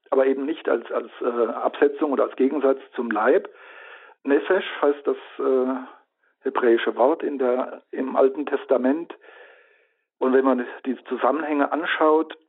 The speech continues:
wo es vorkommt, also wo von Seele gesprochen wird, und das ist gar nicht selten, wenn man den Textzusammenhang dann betrachtet, dann ist das eben weniger jetzt eine philosophische Bestimmung,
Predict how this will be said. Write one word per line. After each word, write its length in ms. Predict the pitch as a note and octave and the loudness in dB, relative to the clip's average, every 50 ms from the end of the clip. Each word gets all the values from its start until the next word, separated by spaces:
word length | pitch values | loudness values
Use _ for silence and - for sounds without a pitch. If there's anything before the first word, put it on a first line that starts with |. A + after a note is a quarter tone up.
| _ _ _ _ _ _ _ _ _ _ _ _ _ - | _ _ _ _ _ _ _ _ _ _ _ _ _ -8
wo 200 | G#2+ A2+ A2+ G#2+ | -4 -2 -2 -2
es 60 | - - - | -4 -2 2
vorkommt, 460 | - C#3 - - - C#3+ C3 C3+ C3 | 2 2 4 4 2 0 0 2 -2
also 160 | A#2+ A2 A#2+ A2+ | -2 -2 -2 -2
wo 100 | A#2+ A#2 | -2 -2
von 200 | - C3 B2+ B2+ | -4 -6 -8 -2
Seele 220 | - B2 B2+ B2+ B2+ | 0 2 2 2 0
gesprochen 440 | - - - - C3+ C#3 - D#3+ C#3+ | 0 -4 0 0 0 0 2 2 2
wird, 120 | C#3 C3+ | 2 2
und 80 | C#3 B2+ | 2 -2
das 140 | A#2 G#2+ | -6 -6
ist 120 | B2 - - | -8 -8 -4
gar 140 | - A2+ A2+ | -2 -2 -2
nicht 160 | A2+ - - | -2 -4 0
selten, 420 | - A#2 A#2+ - - C#3+ C#3+ C3+ - - - - - - - - - - _ - | 2 2 2 2 0 -2 -4 -4 -8 -14 -18 -18 -18 -18 -18 -20 -20 -20 _ -2
wenn 120 | C3+ B2 | 2 2
man 80 | B2+ A#2+ | 2 2
den 320 | B2 A2+ A#2 A#2 A#2 - - - _ _ - | 2 0 -2 -6 -10 -14 -18 -20 _ _ 0
Textzusammenhang 840 | E3 E3 - - - D#3 C#3+ D3 C#3 C3+ C#3+ C#3 C3 C3 B2+ B2+ B2+ | 0 0 0 -2 -2 0 2 2 2 2 0 0 0 0 0 -2 -4
dann 200 | B2+ A#2+ A#2+ A2+ | -4 -6 -6 -6
betrachtet, 640 | A#2 - - A#2+ B2 B2+ - - - C#3+ C3+ - - - - | -6 -2 0 0 0 0 -2 0 0 0 0 0 -6 -4 -2
dann 180 | C3+ C3 - | -2 0 0
ist 180 | C#3+ - - - | -2 -4 -2 0
das 100 | C#3 C3+ - - - - - - - - - - - - _ _ _ | -2 -2 -2 -8 -18 -20 -20 -20 -20 -20 -20 -20 -20 -20 _ _ _
eben 240 | - C#3 B2+ C3 B2+ | 0 0 0 2 2
weniger 320 | C3 C3+ D3 C#3+ B2+ C3+ | 2 4 4 4 4 4
jetzt 160 | C3 C3 - | 4 2 2
eine 160 | D#3 C#3 C3 B2 | 0 0 0 -2
philosophische 720 | - B2 A#2+ A#2 A2+ - C3 C#3 D#3+ - - - - - | -2 -2 -2 -2 0 2 2 2 2 0 -2 -2 -2 -2
Bestimmung, 500 | - - - - - D#3+ D#3 E3+ E3+ E3 | -2 -2 -6 0 0 0 0 2 -2 -6